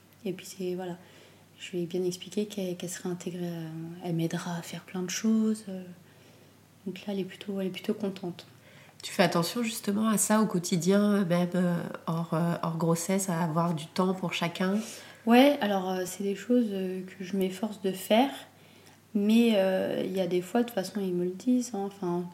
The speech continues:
Speaker 1: tu vois, euh, euh, ouais, euh, tu veux jamais faire ça. Enfin, tu vois, ils commencent déjà à faire des, des revendications, des choses que tu vois pas forcément. Alors, il y a des choses qui sont légitimes. Il y a, il y a d'autres fois, bon, là, c'est un petit peu, euh,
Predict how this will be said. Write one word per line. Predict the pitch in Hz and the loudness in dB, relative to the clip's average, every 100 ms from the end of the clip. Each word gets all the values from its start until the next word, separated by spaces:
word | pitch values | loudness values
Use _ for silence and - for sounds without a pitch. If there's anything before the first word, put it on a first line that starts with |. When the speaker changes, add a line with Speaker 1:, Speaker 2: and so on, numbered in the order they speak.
| - | -14
Speaker 1:
tu | - | -4
vois, | 208 | 2
euh, | 208 202 180 175 - - - - - - - - - - - _ - 190 | 2 0 -2 -6 -8 -14 -18 -20 -20 -20 -20 -20 -20 -20 -20 _ -18 -12
euh, | 180 175 | -8 -6
ouais, | 185 208 220 214 214 | -4 -4 -4 -4 -6
euh, | 196 180 180 180 180 180 180 - | -10 -12 -14 -16 -20 -20 -20 -20
tu | - 190 | -14 -8
veux | 180 | -6
jamais | 180 170 | -4 -6
faire | 170 185 | -8 -12
ça. | 185 - 214 | -12 -10 -6
Enfin, | - 196 - - | -2 -2 -4 -10
tu | - | 0
vois, | 226 226 | 6 6
ils | 214 | 4
commencent | - 214 214 220 - | 2 2 4 0 -2
déjà | 196 202 | 0 2
à | 208 | 0
faire | 202 190 | -2 -4
des, | 185 180 | 0 0
des | 180 | 0
revendications, | 180 185 190 180 - 185 180 226 247 254 - - - - | -2 0 -2 -4 -4 -4 0 4 4 4 -10 -20 -20 -8
des | 208 | -6
choses | 180 226 | 0 0
que | - | 2
tu | 220 | 2
vois | 196 196 | 2 4
pas | 196 | 4
forcément. | 196 190 220 | 4 6 8
Alors, | 214 175 | 8 6
il | 180 | 4
y | |
a | |
des | 175 | 2
choses | 180 214 | 2 -2
qui | - | -4
sont | - | -4
légitimes. | 185 180 170 - 262 277 269 - - - - - - | -2 -2 -4 8 10 10 8 -6 -20 -20 -20 -20 -8
Il | 175 | -2
y | |
a, | 170 | -2
il | 170 165 165 | -2 -6 -4
y | |
a | 165 | -4
d'autres | 170 175 | -4 -6
fois, | - 202 | 6 6
bon, | 196 180 165 | 6 2 -2
là, | 165 | -6
c'est | 165 - | -8 -6
un | 170 | -8
petit | - - - | -8 -16 2
peu, | |
euh, | 202 208 185 | 4 4 2